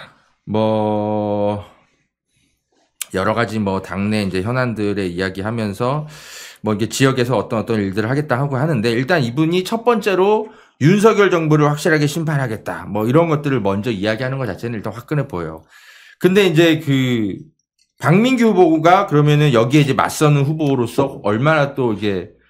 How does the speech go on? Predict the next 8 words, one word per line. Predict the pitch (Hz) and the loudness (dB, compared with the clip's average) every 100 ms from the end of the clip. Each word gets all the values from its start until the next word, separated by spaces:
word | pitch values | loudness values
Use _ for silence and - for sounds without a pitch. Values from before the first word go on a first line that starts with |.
| _ _ | _ _
예, | 101 101 87 76 76 _ _ _ _ _ | -2 0 -2 -6 -12 _ _ _ _ _
어, | 87 85 85 | -10 -8 -6
촛불 | - 156 180 | -4 0 2
민심을 | 135 113 123 117 | 2 0 -2 -2
대변하나 | 98 104 117 113 | -2 -2 0 -2
이렇게 | 107 101 | -4 -6
좀 | 123 | -10
살펴보면 | 117 156 170 117 98 127 156 101 80 - | -6 -2 -2 -2 -2 0 0 -2 -6 -14